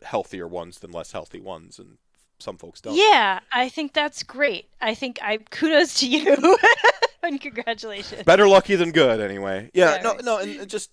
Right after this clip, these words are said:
Speaker 1: just the one thing I was gonna, you kind of spiraling towards there, um,
Speaker 2: Yeah,
Speaker 1: was, uh,
Speaker 2: yeah.
Speaker 1: I'm, I'm very proud that, that I've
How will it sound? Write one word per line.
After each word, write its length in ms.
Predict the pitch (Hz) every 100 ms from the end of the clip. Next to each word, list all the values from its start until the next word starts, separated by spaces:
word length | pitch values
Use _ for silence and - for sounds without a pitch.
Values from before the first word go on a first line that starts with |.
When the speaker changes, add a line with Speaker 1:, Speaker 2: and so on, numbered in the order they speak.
| _
Speaker 1:
just 160 | - -
the 80 | 185
one 160 | 180
thing 180 | 170 156
I 40 |
was 120 | 139 123
gonna, 240 | 127 110 -
you 360 | - - 131 117
kind 220 | - 117
of 120 | 101 _ 123 _ -
spiraling 540 | - - 120 135 110
towards 260 | 98 95 87
there, 340 | 95 87 107 _ _
um, 320 | 98 95 87 95 _ -
Speaker 2:
Yeah, 480 | 254 214 220 185 147
Speaker 1:
was, 300 | 165 160 156
uh, 280 | 147 131 127
Speaker 2:
yeah. 40 | _ _ _ - 147
Speaker 1:
I'm, 120 | 151
I'm 160 | 156 165
very 240 | 170 185
proud 440 | - 139 127 135 123
that, 180 | 107 - _ _ _
that 160 | - 110
I've 400 | 110 107 95